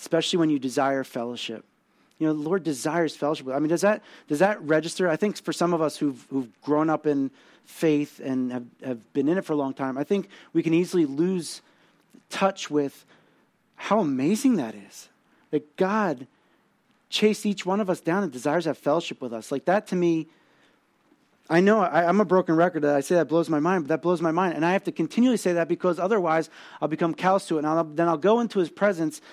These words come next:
in a way that is common. We're not to go in the Lord's presence as a, uh, in a common way. Yes, we have grace. Yes, we have that mercy. Yes, we can have fellowship with him.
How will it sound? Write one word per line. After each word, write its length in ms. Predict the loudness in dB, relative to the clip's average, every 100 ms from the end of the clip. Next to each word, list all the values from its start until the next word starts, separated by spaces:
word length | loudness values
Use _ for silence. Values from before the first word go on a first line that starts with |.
| -16 -2
in 100 | 2
a 80 | 2
way 260 | 4 4 4
that 200 | 2 2
is 360 | 0 -2 -10 _ _ _ _ _ _ _ _ _ _ _ _ _
common. 520 | -4 0 0 -2 -8 -16 _ _ _ _ _ _ _ _ _ _ _ _ _ -2
We're 120 | 0
not 160 | 0
to 80 | 0
go 140 | 0 0
in 60 |
the 80 | 0
Lord's 240 | 0 -2 -4
presence 380 | -6 -4 -4
as 180 | -6 -10
a, 40 | -14
uh, 380 | -16 -16 -16 -10
in 160 | -6 -6
a 60 |
common 500 | -4 -2 -2 -2 -4
way. 320 | -4 -4 -6 -14 -16 0
Yes, 260 | 2 2 0
we 80 |
have 160 | -2 -2
grace. 360 | 0 0 0 0
Yes, 240 | 0 0
we 140 | -2
have 260 | -2 -2 -4
that 160 | -4 -2
mercy. 360 | -2 -2 -4
Yes, 260 | 0 0 -2
we 100 | -4
can 160 | -2
have 140 | -2 -4
fellowship 500 | -2 -2 -2 -6 -10
with 100 | -10
him. 160 | -10